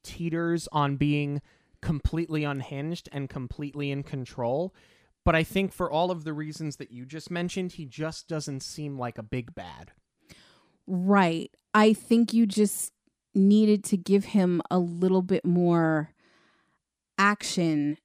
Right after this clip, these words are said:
Speaker 2: to show the teetering back and forth. Although one of the things that I was considering in this rewatch,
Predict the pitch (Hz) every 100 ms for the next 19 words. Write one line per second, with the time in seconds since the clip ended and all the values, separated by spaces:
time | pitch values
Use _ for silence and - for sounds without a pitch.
0 | - - - - 175 165 160 - 185 165
1 | 165 160 156 156 - 160 - 165 165 -
2 | 202 180 175 247 240 196 175 _ _ -
3 | 180 220 254 240 233 226 214 202 190 185
4 | 185 190 - 190 - 190 185 180 165 175
5 | 175 - 170 185 170 160 151 - -